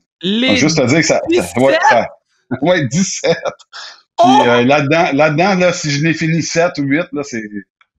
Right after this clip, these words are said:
Speaker 2: ça serait bon. Euh, honnêtement, c'est, à, à tous les matchs, je me faisais retirer, je me faisais huer dans l'aréna. C'était, j'a-, c'était le bordel total. Jamais, jamais j'aurais pensé jouer dans la Ligue nationale après ça.
Speaker 1: Mais attends, je comprends pas, là. Mettons, là, OK,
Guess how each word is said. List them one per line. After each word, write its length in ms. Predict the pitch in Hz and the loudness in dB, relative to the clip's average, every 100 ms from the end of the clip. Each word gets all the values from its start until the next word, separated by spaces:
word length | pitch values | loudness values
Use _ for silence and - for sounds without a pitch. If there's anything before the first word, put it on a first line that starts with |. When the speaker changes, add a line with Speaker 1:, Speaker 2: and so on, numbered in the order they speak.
| _ - | _ -10
Speaker 2:
ça 100 | 104 | -4
serait 220 | 127 120 | 0 2
bon. 220 | 127 120 | 2 2
Euh, 120 | 107 | 2
honnêtement, 340 | 110 127 135 156 | 2 2 2 0
c'est, 240 | - 117 110 | 0 0 2
à, 200 | 107 107 | 2 0
à 120 | 123 104 | -2 -4
tous 160 | 180 | -2
les 100 | 147 131 | 0 2
matchs, 200 | 139 127 | 0 -2
je 60 | |
me 60 | 110 | -4
faisais 280 | 107 113 110 | -4 -2 -2
retirer, 680 | 104 - 110 104 117 120 _ _ _ | -4 -8 -8 -6 -4 -6 _ _ _
je 100 | 113 | -6
me 60 | |
faisais 400 | 104 120 131 139 156 | -2 0 2 0 0
huer 400 | 160 143 139 139 | 2 4 4 4
dans 120 | 127 | 2
l'aréna. 580 | 120 117 113 120 123 120 | 2 2 2 2 2 0
C'était, 480 | 107 101 123 127 123 - _ _ _ _ _ - | -6 -6 2 2 2 -4 _ _ _ _ _ -12
j'a-, 500 | 107 104 117 117 107 | -6 0 0 2 -2
c'était 520 | - - - - 123 | -6 -12 -14 -2 0
le 60 | 123 | 2
bordel 380 | 156 135 160 | 2 4 2
total. 400 | 147 123 139 165 135 | 2 0 2 2 2
Jamais, 380 | 147 170 175 | 0 0 0
jamais 300 | 139 135 151 | 0 2 2
j'aurais 240 | 131 117 113 | 0 -4 -6
pensé 400 | 123 107 135 135 _ _ _ | -6 -6 -6 -8 _ _ _
jouer 240 | 113 127 | -4 0
dans 80 | 131 | 2
la 60 | 123 | 2
Ligue 80 | 120 | 0
nationale 380 | 110 117 120 113 | 0 -2 0 -2
après 220 | 90 90 | -4 -8
ça. 120 | - - _ _ _ - | -12 -20 _ _ _ -14
Speaker 1:
Mais 100 | 135 | -12
attends, 340 | 123 123 143 127 | -10 -10 -8 -8
je 80 | - | -8
comprends 380 | 131 - 127 | -10 -6 -8
pas, 180 | 127 127 | -6 -6
là. 100 | 117 | -6
Mettons, 380 | 139 156 208 247 | -4 -2 0 0
là, 440 | 220 156 165 190 - | 2 2 2 -2 -6
OK, 140 | 120 | -8